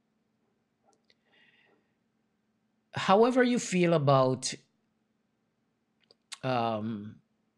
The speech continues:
Joe Biden and Kamala Harris, they're the ones that are gonna be facing Donald Trump come election day.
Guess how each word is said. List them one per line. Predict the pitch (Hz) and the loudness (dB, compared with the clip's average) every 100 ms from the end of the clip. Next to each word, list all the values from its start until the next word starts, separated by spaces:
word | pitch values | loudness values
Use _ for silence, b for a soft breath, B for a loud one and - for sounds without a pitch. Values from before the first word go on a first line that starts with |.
| - | -10
Joe | 117 143 | 0 2
Biden | 127 127 135 139 175 208 - _ _ _ _ _ _ _ _ _ _ _ _ | 4 2 2 0 -2 -4 -8 _ _ _ _ _ _ _ _ _ _ _ _
and | 123 127 123 | -2 -2 -2
Kamala | - 151 160 160 165 | -4 -2 0 0 -2
Harris, | - 170 185 226 254 - - - _ _ _ _ _ _ _ _ _ _ _ _ _ _ _ | 0 -2 0 -4 -6 -8 -12 -18 _ _ _ _ _ _ _ _ _ _ _ _ _ _ _
they're | 180 123 226 | -2 4 6
the | 226 | 6
ones | 185 143 120 113 113 - - - _ _ _ _ _ _ _ - | 4 4 2 0 -4 -6 -8 -14 _ _ _ _ _ _ _ -2
that | 139 | 2
are | 139 | 2
gonna | 143 139 | 2 2
be | 131 | 0
facing | 127 - 135 135 131 | -4 0 0 0 -4
Donald | 123 123 123 113 | -2 -2 -2 -4
Trump | - - 117 110 110 _ _ | -6 -6 -4 -6 -10 _ _
come | - 135 | -2 0
election | 131 123 110 - 107 98 | 0 -2 -4 -6 -6 -6
day. | 73 - | -8 -10